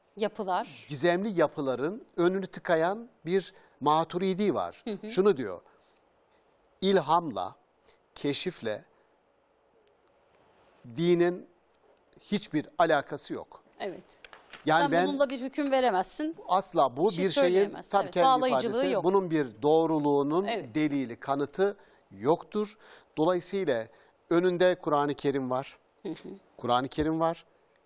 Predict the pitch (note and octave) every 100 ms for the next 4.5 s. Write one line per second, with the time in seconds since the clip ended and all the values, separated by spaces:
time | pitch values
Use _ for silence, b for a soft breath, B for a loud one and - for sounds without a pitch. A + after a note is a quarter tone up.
0 | _ _ _ _ - - C#3+ F#3 - F#3
1 | E3+ E3+ - D#3 D3 D3 C3+ D3 A2+ A2
2 | A#2 A#2+ - C3 B2+ B2 C#3 F3 A2+ -
3 | - C#3+ B2+ A2+ A2 C#3+ C#3 B2 A#2+ A2+
4 | A#2 G#2 G#2+ D3 F3+